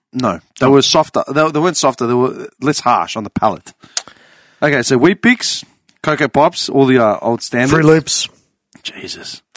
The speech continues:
Speaker 3: Snap Crackle Pop.
Speaker 1: Hang on, hang on. Fruit Loops.
Speaker 3: Was that what it was called? Snap Crackle Pop?
Speaker 1: No,
Speaker 3: No.
Speaker 1: that's
Speaker 2: Rice Bubbles.
Speaker 3: Rice Bubbles.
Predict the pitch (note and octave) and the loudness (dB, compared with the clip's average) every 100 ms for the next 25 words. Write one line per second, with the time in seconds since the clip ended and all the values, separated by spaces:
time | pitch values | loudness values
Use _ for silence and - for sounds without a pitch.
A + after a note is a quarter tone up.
0 | - - _ - D3+ D3+ - C#3+ C#3 D#3 | -20 -20 _ -4 -2 0 0 0 2 2
1 | D#3+ - - C3+ D#3 A#2 C3+ B2 F#2 - | 2 0 -4 -2 0 2 2 0 -2 2
2 | E3 E3+ E3+ F3+ - - - F#3 G3+ B3+ | 2 6 4 4 -2 -10 0 2 6 4
3 | B3+ G#3+ F#3+ - F#3+ G#3+ D#3 - E3 - | 6 6 6 4 0 2 2 2 -2 0
4 | D3 D3+ D#3 C3+ C#3+ B2 - C#3+ D#3 - | 0 2 2 2 4 2 2 2 2 2
5 | C#3 A#2+ A#2 C4 A3+ F#3 D#3+ B2 G#2 - | 0 0 2 2 4 0 2 0 -2 -8